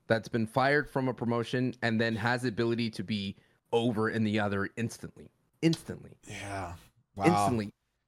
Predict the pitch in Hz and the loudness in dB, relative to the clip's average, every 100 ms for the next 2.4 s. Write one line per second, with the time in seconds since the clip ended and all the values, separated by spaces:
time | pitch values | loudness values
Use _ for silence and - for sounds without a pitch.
0 | _ 127 202 180 - 156 139 147 135 107 | _ 2 4 4 2 2 4 4 2 2
1 | 117 131 113 107 117 - 110 101 104 98 | 2 4 4 4 2 0 -4 -4 -4 -2
2 | 98 98 101 | -2 -2 -2